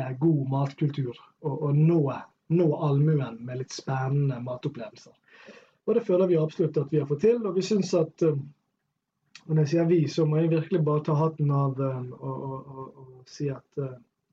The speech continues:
kokkene og, og de som står på gulvet på Almuen, de gjør en helt fantastisk jobb,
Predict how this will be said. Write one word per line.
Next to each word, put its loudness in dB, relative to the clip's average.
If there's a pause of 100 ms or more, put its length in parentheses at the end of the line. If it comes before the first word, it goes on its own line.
(880)
kokkene -2 (140)
og, -18 (100)
og -20
de -6
som -10
står -6
på -4
gulvet -2
på -8
Almuen, -6
de -14
gjør -12
en -20
helt -20 (140)
fantastisk -10
jobb, -10